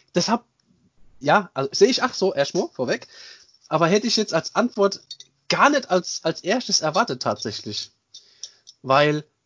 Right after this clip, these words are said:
wenn ich jetzt so dann durch die Antworten gehe, die ich halt im Facebook und, äh, Server und, äh, was weiß ich, äh, durch die Bank weg sehe und ach, was auf Turniere so als starke Unit durchgeht,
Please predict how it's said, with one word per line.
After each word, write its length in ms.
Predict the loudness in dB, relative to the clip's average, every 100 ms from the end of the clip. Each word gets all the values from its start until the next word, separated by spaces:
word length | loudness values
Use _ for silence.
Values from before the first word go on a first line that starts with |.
| _ _ -2
wenn 200 | 0 2
ich 120 | 4
jetzt 160 | 4
so 80 | 4
dann 160 | 2 0
durch 180 | 0 0
die 120 | 0
Antworten 380 | 0 0 -2 0
gehe, 240 | -2 -2
die 220 | 2 2
ich 140 | 2 0
halt 140 | -4
im 100 | -4
Facebook 580 | 0 0 0 -4 -4 -6
und, 280 | -6 -4 -4
äh, 220 | -8 -8
Server 580 | 0 4 4 6 4 2
und, 260 | 0 0 0
äh, 200 | 0 0
was 160 | -2
weiß 120 | -2
ich, 320 | -2 -4 -8 -16
äh, 120 | -4
durch 180 | -4 -2
die 100 | 2
Bank 240 | 2 2
weg 100 | 0 2
sehe 180 | 2 2
und 100 | -2
ach, 120 | -2
was 160 | -2 -2
auf 100 | -2
Turniere 460 | 0 4 4 2
so 140 | 0 -2
als 200 | 0 -2
starke 320 | -2 -6 -6
Unit 280 | -6 -6 -4
durchgeht, 340 | -4 -2 -4